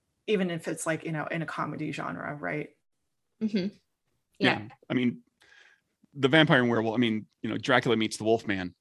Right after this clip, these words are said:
Speaker 3: It's, it's out there. It's, it's been there. It's,
Speaker 1: Mm-hmm.
Speaker 3: we've had it for over a century, um, or for about a century.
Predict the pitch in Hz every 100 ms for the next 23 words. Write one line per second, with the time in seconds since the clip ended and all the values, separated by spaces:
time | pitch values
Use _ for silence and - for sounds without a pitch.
0 | _ - 113 - - - - 127 - 98
1 | 95 98 - 113 - 123 120 117 101 104
2 | 185 131 113 120 117 131 113 113 117 104
3 | - 82 - - - _ _ 101 98 90
4 | 90 90 _ _ _ 92 82 - 92 80
5 | 98 87 - 80 - 101